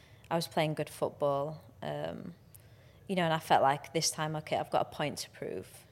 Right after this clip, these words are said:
you know, to myself, probably to more than anybody else, like, "I, I should be here, I belong here." And I think when you're playing with that bit of grit behind you, you,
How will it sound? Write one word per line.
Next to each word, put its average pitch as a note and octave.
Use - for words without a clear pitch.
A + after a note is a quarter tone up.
you D#3+
know, C#3
to -
myself, D#3+
probably D3
to D3
more D3
than D3
anybody C#3+
else, C#3+
like, C#3+
"I, -
I -
should D#3
be D#3
here, D3+
I C#3+
belong D#3
here." -
And D#3+
I E3
think F3
when E3
you're D#3
playing D#3
with D3+
that -
bit C#3+
of C#3
grit -
behind D3
you, -
you, D3